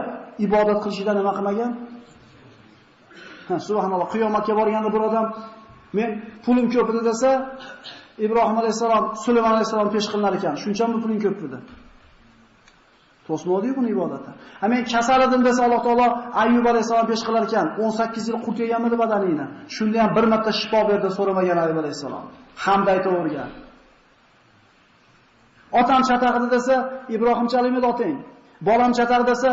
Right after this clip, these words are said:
Nuhchalik edi bolang, bola, kofirmidi otang. "Ayolim chataq", desa, Lut alayhissalom ayoli pesh qilinar ekan. "Kambag'al edim", desa, Isochalik kambag'almiding? Yaxtagidan boshqa hech narsasi bo'lmagan. Lekin Allohga ibodat qilishdan to'smagan.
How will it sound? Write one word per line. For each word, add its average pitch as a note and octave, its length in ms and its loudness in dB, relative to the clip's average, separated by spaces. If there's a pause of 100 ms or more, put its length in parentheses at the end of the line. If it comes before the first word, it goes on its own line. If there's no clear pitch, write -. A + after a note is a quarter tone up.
(100)
Nuhchalik B3 500 2
edi B3 140 2
bolang, A3+ 340 2
bola, F#3 220 2 (200)
kofirmidi G3+ 500 -2
otang. F#3 300 -2 (1160)
"Ayolim B3+ 360 4
chataq", B3 320 4
desa, C4 220 2 (240)
Lut A#3 300 2
alayhissalom A#3 560 2 (380)
ayoli G#3 340 2
pesh G3+ 200 0
qilinar G3 260 0
ekan. C3 240 -8 (340)
"Kambag'al G#3 520 2
edim", G3+ 180 0
desa, G#3 240 0 (320)
Isochalik A#3+ 600 2
kambag'almiding? F3+ 720 2 (640)
Yaxtagidan G#3 600 2
boshqa G3+ 200 -2
hech F#3+ 140 -6
narsasi F3 320 -4
bo'lmagan. C#3 420 -4 (2000)
Lekin F#3+ 260 0
Allohga G3+ 420 4
ibodat F#3 280 2
qilishdan E3 280 -6
to'smagan. D#3 440 -6